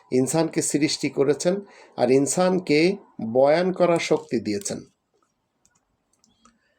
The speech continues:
আশ-শামসু ওয়াল কামারু বিহুসবান, সূর্য এবং চন্দ্র হিসাবের জন্য। ওয়ান নাজমু ওয়াশ শাজারু ইয়াসজুদান,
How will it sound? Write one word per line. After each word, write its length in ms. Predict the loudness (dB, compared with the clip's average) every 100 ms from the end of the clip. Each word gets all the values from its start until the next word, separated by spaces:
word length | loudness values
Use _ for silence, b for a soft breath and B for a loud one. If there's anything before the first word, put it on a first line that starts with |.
| _ _ _ _ _ _ _
আশ-শামসু 580 | -4 -2 2 2 2 4
ওয়াল 160 | 4 4
কামারু 460 | 2 2 4 4
বিহুসবান, 800 | 2 0 0 -2 0 0 0 -6 -14 -10
সূর্য 400 | 2 2 4 2
এবং 240 | 2 2 2
চন্দ্র 460 | 2 2 2 2
হিসাবের 540 | 0 -2 -2 0 0 -4
জন্য। 260 | -8 -10 -12 -18 _ _ b b b b b b
ওয়ান 140 | 0 2
নাজমু 480 | 2 2 0 2 4
ওয়াশ 260 | 4 0
শাজারু 440 | -2 2 2 2 2
ইয়াসজুদান, 680 | 0 -2 -8 -8 -8 -12